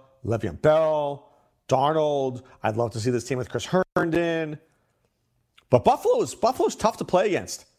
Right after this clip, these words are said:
Buffalo is, like, stingy. They don't let up big plays.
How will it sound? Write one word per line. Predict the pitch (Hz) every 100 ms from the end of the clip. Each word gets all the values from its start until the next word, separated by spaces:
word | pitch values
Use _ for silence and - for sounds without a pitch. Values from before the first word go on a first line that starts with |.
| _ _ _ _ _ _ _ _ _ -
Buffalo | 170 285 311
is, | 254
like, | 160 120 - _ _ _
stingy. | - - 120 147 123 120 - _ _ _ _ _ _ _ _ _
They | 170
don't | 233
let | 233
up | 220 107
big | 160
plays. | - 143 127 92 -